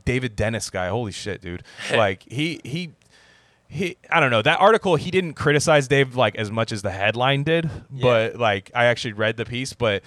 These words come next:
Speaker 1: and he, he's been doing this. He's been doing the, like, "Dave is the goat," but, you know, and
Speaker 2: Yeah,
Speaker 1: it's like,
Speaker 2: yeah, yeah,
Speaker 1: okay,
Speaker 2: yeah, yeah.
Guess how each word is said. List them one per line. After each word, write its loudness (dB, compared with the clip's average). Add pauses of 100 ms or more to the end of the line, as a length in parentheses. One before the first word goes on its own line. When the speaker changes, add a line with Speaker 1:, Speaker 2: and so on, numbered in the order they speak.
(120)
Speaker 1:
and -2
he, 2
he's -8
been -2
doing -8
this. -14
He's -8
been -2
doing -2
the, -2
like, -2
"Dave 2
is -8
the -4
goat," 2 (160)
but, 2
you -8
know, -2
and -4
Speaker 2:
Yeah, -2
Speaker 1:
it's -4
like, 2
Speaker 2:
yeah, -4
yeah, -2
Speaker 1:
okay, -2
Speaker 2:
yeah, -6
yeah. -10